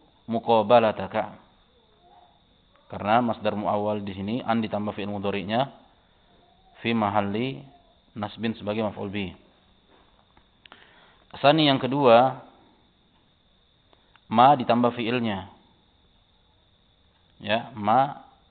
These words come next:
ditambah fi'ilnya itu juga termasuk susunan dari masdar muawwal. Seperti yasurruni ma amilta, menyenangkanku apa yang telah engkau kerjakan.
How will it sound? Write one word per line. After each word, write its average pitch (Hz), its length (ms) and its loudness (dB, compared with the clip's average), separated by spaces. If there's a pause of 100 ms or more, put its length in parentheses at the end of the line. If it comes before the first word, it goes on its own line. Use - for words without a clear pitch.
ditambah 117 480 0
fi'ilnya 107 320 -4
itu 107 160 -8
juga 117 160 0
termasuk 104 400 -6
susunan 107 400 -4
dari 113 400 -6 (720)
masdar 104 320 -4
muawwal. 101 480 -4 (1200)
Seperti 107 320 -2
yasurruni 127 880 2
ma 120 400 4
amilta, 110 640 -4 (240)
menyenangkanku 110 1120 -4
apa 120 320 0
yang 104 160 -2
telah 104 240 -4
engkau 110 160 -6
kerjakan. 98 560 -10